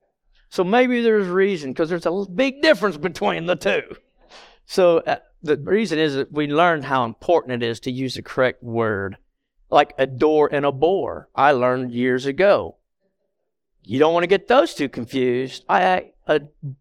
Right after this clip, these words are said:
adore you, Lord." No, you don't want to say that. It's the opposite. But anyway, we get it.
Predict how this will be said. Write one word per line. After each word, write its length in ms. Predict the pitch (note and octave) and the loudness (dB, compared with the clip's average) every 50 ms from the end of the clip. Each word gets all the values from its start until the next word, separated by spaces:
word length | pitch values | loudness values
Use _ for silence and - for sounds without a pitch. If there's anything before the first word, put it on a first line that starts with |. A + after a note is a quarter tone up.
| _ _ _ _ _ - | _ _ _ _ _ -6
adore 280 | F#3+ F3+ F#3 F3+ F3 D#3 | -4 -2 0 0 0 0
you, 220 | C#3 C3+ C3 B2+ | 0 -2 -2 -2
Lord." 420 | C3 C3 C3 B2 A#2+ A#2 A2 A#2+ _ _ _ _ - | -2 -2 0 2 2 0 0 -2 _ _ _ _ -20
No, 340 | - C#3+ C#3+ C#3+ C3 B2 - | -20 -18 -16 -16 -18 -16 -14
you 100 | B2+ B2 | -12 -8
don't 180 | B2+ B2+ C3+ | -8 -8 -6
want 160 | C#3 C3 B2 - | -6 -8 -6 -6
to 60 | G#2+ | -8
say 220 | - - C3+ C3 B2 | -6 -2 -2 -2 0
that. 300 | A2+ A2 G#2+ G#2 - _ _ _ _ _ _ - | 0 -2 -4 -4 -6 _ _ _ _ _ _ -4
It's 160 | D3 - - | -4 -4 -2
the 120 | - - - - | -4 -4 -4 0
opposite. 640 | E3 F3+ F3+ - - C#3 - - - A#2 _ - - _ _ _ _ _ _ _ _ _ _ _ _ _ _ _ _ _ _ _ _ _ _ _ _ _ _ - | 0 0 0 0 -4 -6 -6 -6 -10 -10 _ -14 -20 _ _ _ _ _ _ _ _ _ _ _ _ _ _ _ _ _ _ _ _ _ _ _ _ _ _ 0
But 140 | - G3+ B3 | 2 6 6
anyway, 600 | B3+ B3 A3 G#3 G3 F3 D#3+ C#3+ G2 - - - _ _ _ _ _ _ _ _ _ _ _ _ - | 6 6 6 2 2 4 4 4 4 2 -6 -16 _ _ _ _ _ _ _ _ _ _ _ _ -4
we 160 | D#3 D#3+ F3 | -4 -4 -4
get 320 | D#3+ D#3+ F#3+ G#3 F3+ C#3 | -4 -2 0 0 2 0
it. 200 | A2 E2+ - _ | 0 -6 -8 _